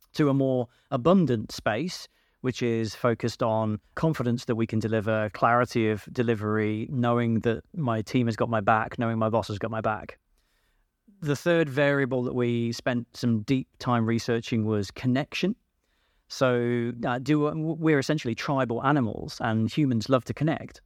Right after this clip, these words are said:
So how do we move people to feeling connected to the tribe they're part of, the business or the organization or the team?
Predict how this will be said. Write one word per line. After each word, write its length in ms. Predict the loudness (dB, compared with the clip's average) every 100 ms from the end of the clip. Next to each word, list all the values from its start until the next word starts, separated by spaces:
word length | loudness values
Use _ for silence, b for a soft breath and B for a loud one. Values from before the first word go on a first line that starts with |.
| -4
So 480 | 0 2 2 0 -4 _ _ -2
how 180 | 2
do 100 | 2
we 320 | 2 2 0 -2
move 380 | -2 0 -2 -2
people 400 | -4 0 -2 -2
to 280 | -4 -4
feeling 280 | -2 -2 -2
connected 400 | -2 -4 -4 -4
to 100 | -4
the 60 | -4
tribe 340 | 0 2 2
they're 120 | 0
part 280 | -2 -2 -2
of, 160 | -4 -4
the 80 | -4
business 300 | -2 -2 -2
or 60 |
the 120 | 0
organization 520 | 0 0 -2 -2 -2 -2
or 60 |
the 80 | -2
team? 300 | -2 -2 -2